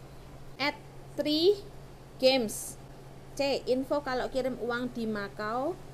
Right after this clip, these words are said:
kos baru di sini, C. Di Macau itu nggak ada yang seperti di Hong Kong ya, kalau mau kirim uang langsung. Terus kalau kita mau buka bank, eh,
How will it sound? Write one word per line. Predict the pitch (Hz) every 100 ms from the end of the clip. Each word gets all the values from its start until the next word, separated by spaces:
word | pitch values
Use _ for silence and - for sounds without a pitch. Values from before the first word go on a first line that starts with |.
| - -
kos | 277 -
baru | - 226 233
di | 247 220
sini, | - 226 233
C. | 233 175 156
Di | - 262
Macau | 247 247 254
itu | 269
nggak | 330 240 294
ada | 220 240
yang | 240 226 226 226
seperti | 240 226 226
di | 220 214
Hong | 311
Kong | 254 214
ya, | 190 208 - -
kalau | 202
mau | 196 214
kirim | 220 208
uang | 196 226 233
langsung. | 214 233 233 226 240 254 - - - - - - - - - - - - - - - - -
Terus | 202 202
kalau | 196 190
kita | 202 196
mau | 196 190 190 185 185
buka | 240 - -
bank, | 185 196 196 196 196 196 202 214 - - - - - - - - - - - - -
eh, | 185 170 147 170